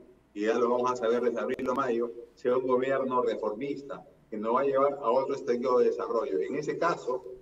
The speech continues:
la economía sí podría rebotar y alcanzar antes de lo que, de lo pensado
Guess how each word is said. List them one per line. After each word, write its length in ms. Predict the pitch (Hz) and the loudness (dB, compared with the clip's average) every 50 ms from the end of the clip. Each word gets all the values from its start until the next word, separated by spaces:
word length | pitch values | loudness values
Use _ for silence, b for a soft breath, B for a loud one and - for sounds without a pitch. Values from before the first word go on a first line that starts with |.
| - | -18
la 80 | - 120 | -16 -8
economía 320 | - 117 117 127 139 143 | -6 -6 -4 -2 -2 -4
sí 160 | - 127 117 - | -4 -4 -4 -4
podría 340 | - 131 123 127 131 135 | 0 2 2 4 2 2
rebotar 500 | 127 120 117 110 104 104 - 113 120 120 | 2 2 2 2 2 0 0 0 0 0
y 60 | 117 113 | 0 -2
alcanzar 440 | 104 - 95 101 104 - 113 117 - - - 127 | -2 -4 -6 -8 -4 -4 -4 -4 -4 -6 -10 -8
antes 320 | 131 127 120 127 120 117 | -8 -6 -4 -4 -4 -4
de 80 | 117 - | -4 -4
lo 140 | 120 - | -6 -8
que, 80 | - - | -8 -8
de 320 | - 95 95 - - 98 | -10 -10 -10 -12 -12 -10
lo 140 | 95 95 95 | -8 -8 -6
pensado 640 | 95 95 95 95 - 123 113 110 113 120 - - - | -6 -6 -8 -6 -4 -4 -2 -2 -2 -4 -4 -6 -10